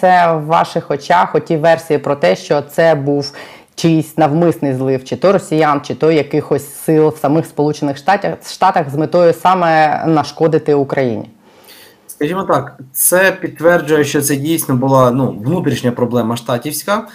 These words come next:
Speaker 2: але це зовсім не відкидає того, що росіяни, китайці змогли це використати.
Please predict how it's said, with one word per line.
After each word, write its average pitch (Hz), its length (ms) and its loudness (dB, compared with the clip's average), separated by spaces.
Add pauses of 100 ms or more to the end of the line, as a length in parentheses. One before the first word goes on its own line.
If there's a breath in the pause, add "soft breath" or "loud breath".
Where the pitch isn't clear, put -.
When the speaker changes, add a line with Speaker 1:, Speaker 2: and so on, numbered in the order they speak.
(140 loud breath)
Speaker 2:
але 143 200 0
це 156 120 -2
зовсім 196 320 0
не 170 80 0
відкидає 156 400 -2
того, 190 240 -2
що 175 180 -4
росіяни, 156 720 -2
китайці 151 440 -2
змогли 135 300 -2
це 131 140 -4
використати. 120 580 -6